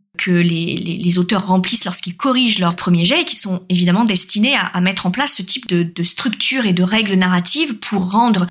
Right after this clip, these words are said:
une scène la meilleure qui soit. Mais donc, la logique, euh, de, euh, de cette correction fiable de premier jet, c'est un jeu de questions que les auteurs vont poser à leur texte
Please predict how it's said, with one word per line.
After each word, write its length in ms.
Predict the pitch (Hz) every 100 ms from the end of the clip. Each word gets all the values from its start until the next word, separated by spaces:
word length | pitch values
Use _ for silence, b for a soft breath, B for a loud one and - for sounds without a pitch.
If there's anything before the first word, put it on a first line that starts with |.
| - -
une 180 | 190 185
scène 380 | - 269 285
la 140 | 220 - 190
meilleure 680 | 196 233 220 240 277 294
qui 140 | - -
soit. 400 | - - - _ _ _ _ _ _ 226
Mais 160 | 208
donc, 360 | 208 320 302 180 - _
la 160 | 196 190
logique, 580 | 208 294 285 311 - 196 175 -
euh, 180 | 180 175
de, 200 | 165 190
euh, 460 | 202 180 170 180
de 120 | 175 180
cette 320 | - 175 180
correction 520 | - 185 180 - 359 440 -
fiable 580 | - - 277 240 175 180
de 160 | 175 196
premier 340 | 180 185 180
jet, 240 | 180 220 370 _ _ _
c'est 540 | - - 311 349 359 -
un 120 | 202
jeu 180 | 214 359
de 100 | 359
questions 560 | 311 220 - 196 214 - -
que 360 | - 311 330 -
les 500 | 180 190 196 - 208 175 214
auteurs 520 | 220 262 269 392 -
vont 320 | 202 196 208
poser 500 | 196 - 339 294 285 370 -
à 120 | 226
leur 260 | 196 185 -
texte 460 | 247 349 - -